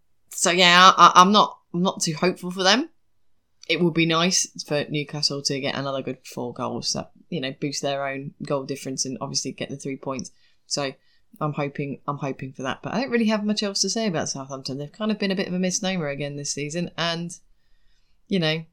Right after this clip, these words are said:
they've just been, they've not even been terrible.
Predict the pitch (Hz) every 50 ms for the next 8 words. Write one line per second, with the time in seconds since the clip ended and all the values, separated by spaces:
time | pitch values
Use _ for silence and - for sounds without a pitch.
0 | _ - 190 190 180 196 190 190 - 196 185 185 180 180 180 185 175 - _ _
1 | _ _ _ _ _ _ _ _ _ _ _ - - 190 190 254 254 185 - 196
2 | 190 190 175 175 165 160 - - _ _ _ _ _ - - 226 233 208 165 151
3 | 123 127 160 196 208